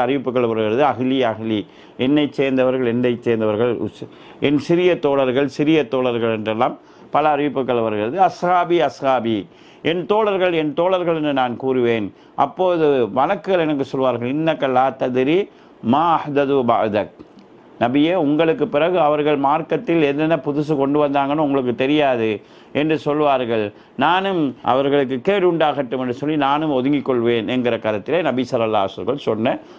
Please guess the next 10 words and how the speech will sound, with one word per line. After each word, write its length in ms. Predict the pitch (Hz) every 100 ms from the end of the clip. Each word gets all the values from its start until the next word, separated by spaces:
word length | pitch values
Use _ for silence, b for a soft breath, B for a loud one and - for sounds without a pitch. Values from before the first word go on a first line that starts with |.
| B -
ஆதாரபூர்வமான 920 | 160 185 170 143 135 117 117 151 127
ஹதீஸ் 320 | 110 120 120
இருக்கிறது. 320 | 87 87 78 - - - - - - - - - - B B B
இந்த 160 | - 170 139
ஹதீஸை 360 | 143 165 - 135
எடுத்து 180 | 123 123
வைத்துக்கொண்டு 540 | 117 104 101 101 104 147 - B B -
நபித்தோழர்களும் 880 | 139 190 208 170 156 143 123 156 151
நரகம் 360 | 135 156 160 139
போவார்கள், 560 | 131 120 104 101 104